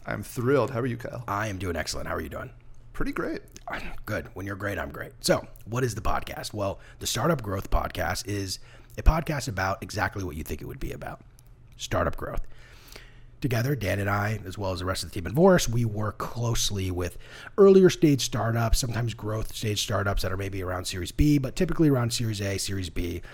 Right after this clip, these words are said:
Speaker 2: And we help them build their inside sales teams. We've been doing this for a long time. We're very, very good at it.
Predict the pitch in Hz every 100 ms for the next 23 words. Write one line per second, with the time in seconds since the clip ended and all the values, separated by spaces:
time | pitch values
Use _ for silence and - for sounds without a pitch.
0 | - - - 123 151 190 170 113 113 110
1 | 104 92 92 95 85 - 73 - - -
2 | 82 80 92 92 - 80 80 82 - 180
3 | 175 160 - - - 87 85 90 82 76
4 | - 69 65 -